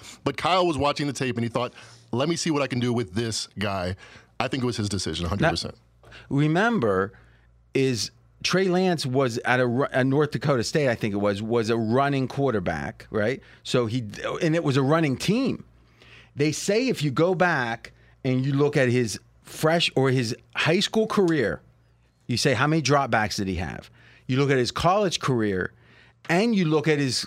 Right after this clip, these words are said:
Speaker 2: N F L career to date, not counting preseason, so counting regular season, that Trey Lance has less dropbacks than a typical N F L season.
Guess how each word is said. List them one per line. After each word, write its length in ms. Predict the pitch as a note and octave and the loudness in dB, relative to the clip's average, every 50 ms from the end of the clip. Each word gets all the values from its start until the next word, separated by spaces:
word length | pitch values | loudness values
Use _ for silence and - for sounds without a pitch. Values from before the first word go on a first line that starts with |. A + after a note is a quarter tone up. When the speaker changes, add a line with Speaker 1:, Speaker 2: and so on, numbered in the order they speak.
| - - - | -8 -2 0
Speaker 2:
N 140 | D3 D3+ D3+ | 2 2 2
F 120 | D3 - | 4 4
L 140 | E3+ E3+ D#3+ | 4 2 2
career 340 | - - - D3 C#3+ C#3+ B2+ | 2 0 0 2 2 2 2
to 120 | - - C3+ | 0 -2 -2
date, 400 | A#2 G#2+ E3 D#3+ D3+ C3+ - - | 0 2 2 4 2 2 2 0
not 200 | C#3 D3 D3+ - | 0 0 0 0
counting 240 | - D#3+ D#3 B2+ | 0 0 0 0
preseason, 600 | B2+ - D#3+ D3 B2+ - - E3 C#3 A2 A2 A2 G2 | -2 -2 -2 -2 -2 -2 -2 -2 -2 -2 -2 -2 0
so 100 | - B2 | -2 -2
counting 300 | - - D3+ C#3 A2+ B2 | 0 0 0 0 2 2
regular 260 | C3 C3 C3 A#2+ B2 | 2 2 2 0 -2
season, 440 | - - D3 C3 A2+ F#2+ F2 C#2+ - - - - _ _ _ _ - _ | -2 0 0 -2 -2 -2 -4 -6 -10 -14 -20 -20 _ _ _ _ -10 _
that 100 | - C3+ | -2 -2
Trey 240 | A#2 - F3 E3+ F3 | 2 2 2 4 4
Lance 220 | E3+ E3+ E3 D#3 C#3 | 4 2 2 2 2
has 180 | C#3+ C3 A2+ | 2 2 2
less 260 | C3 D3+ D#3 D3 - | 2 2 2 2 2
dropbacks 600 | - - D3 D3 D3 - - B2 A#2+ A#2+ A#2+ A2+ - | 2 2 4 4 2 2 2 2 2 2 0 0 -2
than 160 | B2 B2+ B2 | 0 0 0
a 60 | A#2+ A2+ | 0 -2
typical 520 | - - - - F#3 C#3 D3 - C#3 C3+ | -4 -2 -2 0 0 0 0 0 0 0
N 100 | C3 C3 | 2 0
F 120 | B2+ A2+ A2 | 0 0 0
L 100 | A#2+ A2 | 0 0
season. 400 | G#2 - A#2+ G#2+ G2 F2 - - | 0 -2 -2 -2 -2 -4 -6 -10